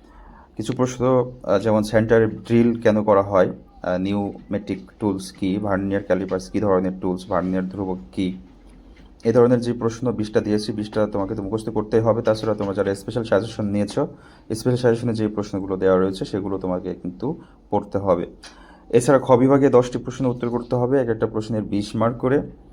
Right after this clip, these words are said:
সেই দশটি প্রশ্নের ভিতরে আমি যে প্রথম যে প্রশ্ন রেখেছি সেটা হচ্ছে কর্মক্ষেত্রে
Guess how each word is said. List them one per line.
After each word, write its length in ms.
সেই 160
দশটি 240
প্রশ্নের 320
ভিতরে 360
আমি 140
যে 80
প্রথম 360
যে 100
প্রশ্ন 320
রেখেছি 340
সেটা 200
হচ্ছে 160
কর্মক্ষেত্রে 840